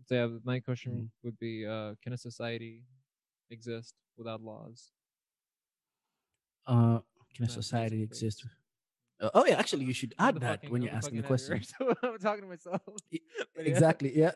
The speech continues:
Speaker 2: you should add that when you're asking the question. Uh, can society, uh,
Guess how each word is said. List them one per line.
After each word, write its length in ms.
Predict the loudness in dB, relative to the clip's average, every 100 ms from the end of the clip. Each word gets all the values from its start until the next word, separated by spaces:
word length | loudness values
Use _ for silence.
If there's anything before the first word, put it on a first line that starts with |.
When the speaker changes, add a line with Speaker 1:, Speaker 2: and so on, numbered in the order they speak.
| -4 -4
Speaker 2:
you 160 | 0
should 160 | 2 4
add 180 | 4 6
that 160 | 2 4
when 120 | 2
you're 120 | 2
asking 280 | -4 -4 -8
the 40 |
question. 440 | -4 -6 -4 -8 -8 -12 -20 _ 2
Uh, 180 | 2 2
can 180 | 0
society, 800 | 0 0 4 4 4 4 2 -2 -2
uh, 460 | 2 4 4 2